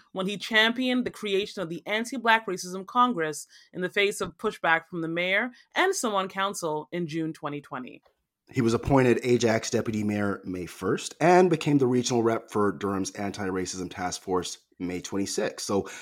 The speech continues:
Speaker 2: clearly that was a good month for him.
Speaker 1: Before being elected regional councillor in twenty eighteen, he was a senior advisor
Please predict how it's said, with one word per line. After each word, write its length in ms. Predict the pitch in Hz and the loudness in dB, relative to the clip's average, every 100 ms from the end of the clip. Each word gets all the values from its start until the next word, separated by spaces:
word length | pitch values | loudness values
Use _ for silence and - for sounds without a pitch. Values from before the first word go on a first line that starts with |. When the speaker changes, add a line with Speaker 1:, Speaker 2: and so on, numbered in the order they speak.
| - | -14
Speaker 2:
clearly 560 | - 202 214 190 147 120 | 4 10 12 12 10 6
that 180 | 120 110 | 4 0
was 120 | 98 | -2
a 40 | |
good 160 | 92 87 | -4 -4
month 200 | 87 - | -6 -8
for 100 | - | -14
him. 160 | - - _ _ - | -16 -20 _ _ -10
Speaker 1:
Before 400 | 208 - 233 233 | -6 4 6 8
being 180 | 233 240 | 6 2
elected 540 | 226 202 196 - 208 180 | 4 4 2 2 2 2
regional 400 | 165 208 214 226 | -4 -4 -2 -2
councillor 440 | 220 196 190 202 | 0 -2 0 -2
in 80 | 170 | -2
twenty 300 | 180 190 196 | -4 -4 -4
eighteen, 540 | 190 196 - 165 156 156 - | -4 -6 -6 -4 -4 -8 -10
he 100 | - | -4
was 100 | 220 | -4
a 60 | 185 | -4
senior 400 | - 302 359 285 | -4 0 2 2
advisor 600 | 175 160 160 147 156 | 2 2 2 0 -4